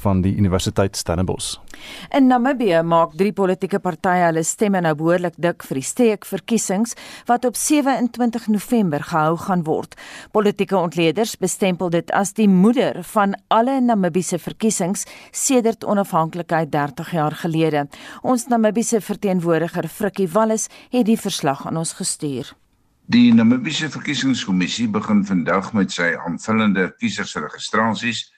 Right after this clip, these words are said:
Speaker 3: te midde van covid negentien en reisbeperkings vir Windhoek, Rehoboth en Okahanja wat nog tot die naweek onder vlak drie van toepassing sal wees.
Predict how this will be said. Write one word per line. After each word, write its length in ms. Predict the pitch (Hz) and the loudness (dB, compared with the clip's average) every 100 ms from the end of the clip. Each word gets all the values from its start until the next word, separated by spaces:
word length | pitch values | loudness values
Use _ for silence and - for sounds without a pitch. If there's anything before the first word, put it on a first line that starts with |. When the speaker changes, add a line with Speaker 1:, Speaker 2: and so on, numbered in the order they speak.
| _ _ | _ _
Speaker 3:
te 80 | - | 0
midde 240 | 139 151 165 | 2 2 -2
van 240 | 143 127 | -2 -2
covid 340 | 127 110 98 78 | 0 0 0 -2
negentien 680 | 87 95 104 101 107 98 - _ _ - | -2 -2 -2 0 2 2 -2 _ _ -2
en 220 | 104 95 | 2 4
reisbeperkings 920 | 95 123 - 123 113 98 - 113 120 - | 2 0 -4 -2 0 0 -2 -2 -2 -4
vir 220 | 85 87 | -6 -2
Windhoek, 520 | 92 107 123 98 - | 0 0 0 -6 -10
Rehoboth 500 | 76 85 98 101 104 | -6 -2 0 0 -2
en 240 | - 87 78 | -4 -2 -2
Okahanja 720 | 76 71 - - 113 101 92 _ _ _ | -6 -6 2 4 4 2 -2 _ _ _
wat 160 | - 104 | -4 0
nog 200 | 117 - | 0 -2
tot 140 | 120 | -2
die 120 | 117 113 | 2 4
naweek 520 | 92 104 104 98 - | 4 2 2 -2 -2
onder 240 | 92 90 | -4 -4
vlak 340 | 82 92 87 - | -4 -6 -6 -4
drie 340 | 90 104 98 _ _ | -2 -2 -2 _ _
van 180 | 85 82 | -6 -4
toepassing 500 | 95 85 78 - 87 | -4 -4 -4 -4 -4
sal 220 | - 82 | -4 -6
wees. 520 | 80 76 67 - - | -4 -6 -6 -8 -8